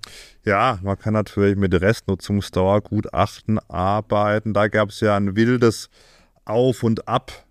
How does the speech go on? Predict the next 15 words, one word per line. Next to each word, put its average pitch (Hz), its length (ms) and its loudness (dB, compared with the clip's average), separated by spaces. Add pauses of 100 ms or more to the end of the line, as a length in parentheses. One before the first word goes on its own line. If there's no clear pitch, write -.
(100)
ja, 101 320 2
sowohl 110 440 0
in 104 120 0
der 101 120 0
Rechtsprechung 113 840 0
als 101 400 -2
auch 104 220 -2
bei 101 360 0 (380)
Verwaltungsanweisungen. 113 2000 0
Das 113 220 -2
Bundesfinanzministerium 110 1300 0
hat 107 160 0
die 110 80 0
mal 104 180 0
verschärft. 110 720 0